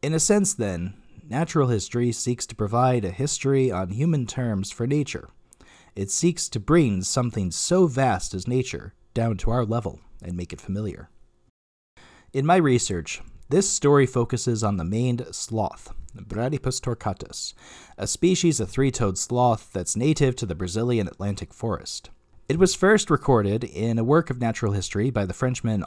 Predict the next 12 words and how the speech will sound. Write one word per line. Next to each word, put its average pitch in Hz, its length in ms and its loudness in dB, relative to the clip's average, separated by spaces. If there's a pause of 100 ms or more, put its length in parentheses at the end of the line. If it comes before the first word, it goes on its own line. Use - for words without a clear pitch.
André 139 340 2
Thevet 95 520 -6 (360)
in 101 120 -2
his 95 160 -4
fifteen 143 280 -2
fifty-seven 113 560 -4
book, 98 380 -2
The 90 100 -10
Singularities 110 800 -2
of 82 120 -10
France 104 360 -8
Antarctique. 95 640 -8